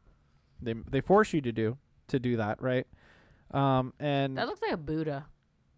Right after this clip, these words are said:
Speaker 1: this one kinda does. Not the best, but it has the spikes, so it's kind of the most important part is I just wanna show the spikes off.
Speaker 2: I mean, I guess they could have tortured people in China.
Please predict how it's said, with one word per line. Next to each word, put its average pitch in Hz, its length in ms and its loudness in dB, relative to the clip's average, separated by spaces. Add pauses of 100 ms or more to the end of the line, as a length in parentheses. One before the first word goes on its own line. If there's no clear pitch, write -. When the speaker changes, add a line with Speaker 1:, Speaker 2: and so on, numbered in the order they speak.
(300)
Speaker 1:
this 156 320 4
one 127 180 0
kinda 117 280 2
does. 110 500 2
Not 120 220 -2
the 113 60 -4
best, 101 340 0
but 113 120 2
it 117 120 0
has 143 240 4
the 117 100 -2
spikes, - 500 0
so - 280 0
it's 107 120 -2
kind 123 220 -2
of 110 120 -6
the 113 60 -6
most 107 280 -4
important 113 400 -2
part 117 280 2
is 113 140 -2
I 110 60 0
just 104 120 -4
wanna 113 160 -2
show 117 160 0
the 104 120 0
spikes - 360 -4
off. 127 200 2
Speaker 2:
I 262 60 -6
mean, 277 100 -4
I 277 80 -4
guess 320 140 -4
they 359 80 -6
could 339 100 -6
have 302 80 -10
tortured 247 340 -6
people 226 240 -10
in 190 140 -10
China. 170 360 -8